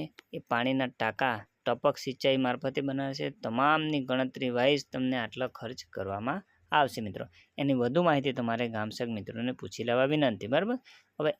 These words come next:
આ પાણીના ટાંકા બનાવવાથી તમને એના ઘણો ફાયદા પણ મળશે મિત્રો. ટપક સિંચાઈ બી યુઝ થશે મિત્રો તમારે, તાકી તમારી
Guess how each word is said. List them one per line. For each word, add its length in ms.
આ 160
પાણીના 460
ટાંકા 340
બનાવવાથી 400
તમને 280
એના 180
ઘણો 320
ફાયદા 420
પણ 160
મળશે 300
મિત્રો. 280
ટપક 400
સિંચાઈ 400
બી 180
યુઝ 240
થશે 240
મિત્રો 260
તમારે, 380
તાકી 220
તમારી 380